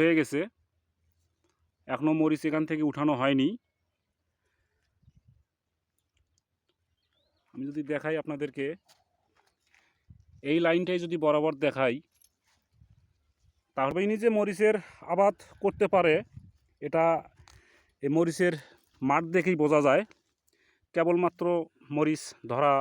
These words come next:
এই মরিচের পরিচয় সম্পর্কে যদি আপনাদেরকে বলি, এটা প্লান্টেন অ্যাগ্রো লিমিটেডের ডিজি সতেরো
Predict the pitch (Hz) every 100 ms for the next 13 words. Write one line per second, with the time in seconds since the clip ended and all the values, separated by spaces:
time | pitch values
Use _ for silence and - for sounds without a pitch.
0 | 196 226 247 226 220 214 202 196 190 196
1 | 185 190 185 180 185 180 175 165 165 160
2 | 160 156 156 147 220 - _ - _ _
3 | _ _ - 147 - 170 175 175 190 196
4 | 175 180 175 170 170 175 175 175 - _
5 | _ _ _ _ _ - 120 170 160 180
6 | - - 202